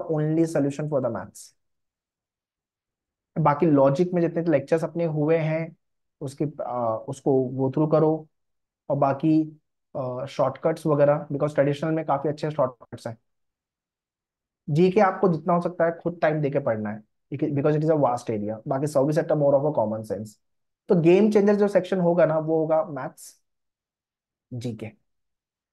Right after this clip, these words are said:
थर्ड पे इंग्लिश, ओके।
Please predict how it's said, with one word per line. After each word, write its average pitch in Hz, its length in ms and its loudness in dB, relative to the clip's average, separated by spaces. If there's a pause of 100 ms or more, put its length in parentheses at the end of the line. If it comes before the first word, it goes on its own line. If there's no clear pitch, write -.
(240)
थर्ड 160 200 4
पे 190 280 0
इंग्लिश, 117 500 -8 (3250)
ओके। 156 160 0